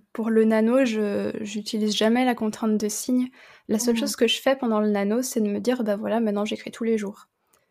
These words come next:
Speaker 1: Mais c'est
Speaker 2: Ah
Speaker 1: tout.
Speaker 2: ouais.
Speaker 1: Euh, c'est tout. C'est vraiment, euh, je profite juste de l'émulation du challenge. D'ailleurs, je,
Speaker 2: Ouais.
Speaker 1: je m'inscris même pas sur le site. Euh,
Speaker 2: Hmm.
Speaker 1: et je
Speaker 2: Moi,
Speaker 1: compte
Speaker 2: je,
Speaker 1: pas
Speaker 2: ouais.
Speaker 1: mes mots non plus.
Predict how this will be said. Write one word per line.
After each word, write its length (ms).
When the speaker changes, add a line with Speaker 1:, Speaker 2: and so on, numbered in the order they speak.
Speaker 1:
Mais 100
c'est 160
Speaker 2:
Ah 40
Speaker 1:
tout. 80
Speaker 2:
ouais. 120
Speaker 1:
Euh, 220
c'est 220
tout. 160
C'est 180
vraiment, 440
euh, 260
je 120
profite 500
juste 300
de 100
l'émulation 540
du 140
challenge. 360
D'ailleurs, 200
je, 100
Speaker 2:
Ouais. 300
Speaker 1:
je 140
m'inscris 500
même 260
pas 160
sur 180
le 80
site. 360
Euh, 40
Speaker 2:
Hmm. 540
Speaker 1:
et 100
je 100
Speaker 2:
Moi, 140
Speaker 1:
compte 120
Speaker 2:
je, 100
Speaker 1:
pas 80
Speaker 2:
ouais. 60
Speaker 1:
mes 120
mots 180
non 140
plus. 240